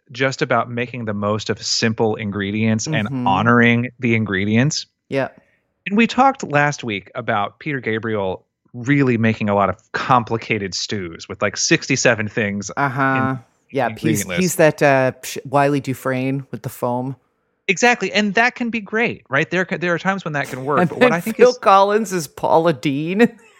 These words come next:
Speaker 1: <laughs> Yeah.
Speaker 2: It's a
Speaker 1: Yes.
Speaker 2: relation.
Speaker 1: Yes.
Speaker 2: <laughs> I apologize to everyone.
Speaker 1: But, you know, a great chef can startle you because a great chef can look at butter, salt,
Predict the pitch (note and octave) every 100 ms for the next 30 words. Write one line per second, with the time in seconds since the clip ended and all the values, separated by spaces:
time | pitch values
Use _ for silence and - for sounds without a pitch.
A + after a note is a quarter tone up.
0 | _ _ G#3 D#3 - C#4 A3 - C#4 C4+
1 | - - - A#3 - C4+ E3 E3 - -
2 | - - - D3 A#3+ - - - - -
3 | A#4+ - B3+ F#4+ G4 F#4+ F4+ F4 D#4 A3
4 | - - C#3 C#3+ C#3+ C3+ C3 C3 C3 C3
5 | A2+ F#2+ F2+ - - - - - _ _
6 | _ _ C#4 C4+ D4+ B3+ G#3 - - F3+
7 | G#3 A3+ B3+ - - C#3+ G2+ - _ -
8 | C#3 B2 - - - C#3+ C#3+ A#2 G2 F#2
9 | E2+ G2+ - A#2+ C3 D#3+ - E3 C#3 -
10 | A#2+ A2 A#2 - - A2 G2+ - - A#2
11 | B2 C3 B2+ - - B2 A2 G#2+ -